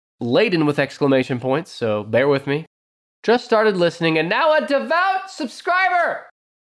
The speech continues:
They are so entertaining and witty, and the subject matter varies, so I'm always learning something! Thank you for putting these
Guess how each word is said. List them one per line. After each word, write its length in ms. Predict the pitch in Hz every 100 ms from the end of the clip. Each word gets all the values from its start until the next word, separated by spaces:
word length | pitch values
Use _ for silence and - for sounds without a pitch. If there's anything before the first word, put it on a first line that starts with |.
| -
They 80 | 139
are 80 |
so 200 | 135 175
entertaining 520 | 214 240 220 180 180 180
and 120 | 147
witty, 240 | 131 131
and 140 | 127 123
the 60 |
subject 400 | 120 160 190 226
matter 240 | 185 180 175
varies, 560 | 151 139 123 135 - - _
so 140 | -
I'm 140 | 160 165 -
always 540 | 330 359 370 359 277
learning 420 | 311 349 349 349 247
something! 640 | 320 320 311 285 226 139 - _ _ _ _ _
Thank 240 | 185 220 269
you 80 |
for 260 | 254 220 170 _ _ -
putting 260 | 233 269 240
these 300 | 254 254